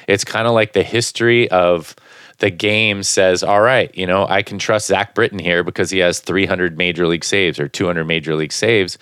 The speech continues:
When, you know, your eyeballs tell you something different, which is exactly what you're saying, is E R A is a five for a reason, right? Because guys are seeing the ball better, or he's not throwing the same stuff, or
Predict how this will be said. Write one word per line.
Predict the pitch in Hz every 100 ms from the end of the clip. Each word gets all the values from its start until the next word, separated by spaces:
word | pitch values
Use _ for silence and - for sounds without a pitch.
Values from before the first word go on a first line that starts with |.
| - - - - _
When, | 92 98 98 98 98 _
you | 104
know, | 110
your | 107 95
eyeballs | 87 104 104 101 92
tell | - 98
you | 98
something | - 104 104 104
different, | 78 120 - 71
which | 80 80
is | 82
exactly | 78 71 87 -
what | 80
you're | 78
saying, | - 104 87
is | 76
E | 85
R | 87
A | 90
is | 98 80
a |
five | - 87 87 87
for | - 82
a |
reason, | 78 90 123 76 67
right? | 76 87
Because | - - 76
guys | 78 80
are | 90
seeing | - 104 104
the | 110
ball | 131 135
better, | 76 - 76 76
or | 76
he's | 76
not | 85 85
throwing | - 90 90
the |
same | 90 95 92
stuff, | - 127 -
or | 123 147